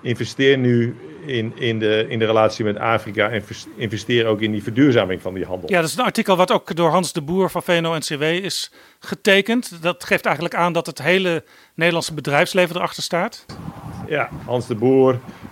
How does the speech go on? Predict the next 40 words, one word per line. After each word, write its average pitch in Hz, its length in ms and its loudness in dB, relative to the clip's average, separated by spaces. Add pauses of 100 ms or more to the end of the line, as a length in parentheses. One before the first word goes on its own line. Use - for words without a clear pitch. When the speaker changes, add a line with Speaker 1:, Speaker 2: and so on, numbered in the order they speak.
Speaker 1:
eh, 107 300 -2
de 110 200 0
financiële 123 380 2
instelling, 131 340 0
Rabobank, 123 600 2
A 110 120 0
B 110 40 2
N 117 100 2
AMRO 123 320 2
deden 120 180 2
allebei 117 280 0
mee. 117 340 2 (640)
Ehm, 107 600 -4 (320)
nou 123 180 -2
ja, 101 100 0
dus 104 240 -4
de, 107 340 -6
de 113 100 -4
bloemenhandel, 120 800 4
de 107 120 0
cacao, 127 580 4
de, 113 220 0
de 113 80 -8
groente 123 260 -2
en 104 100 0
fruit, 123 320 0
de 113 60 -4
specerijen. 120 720 0
Er 117 60 0
zaten 123 240 0
allerlei 120 520 2 (160)
bedrijven 107 480 2
in 101 60 -2
die 117 160 -2
allemaal 117 560 0
activiteiten 110 680 0
in, 98 220 -8
in 101 240 -8
Afrika 92 420 -6
hebben. 92 220 -6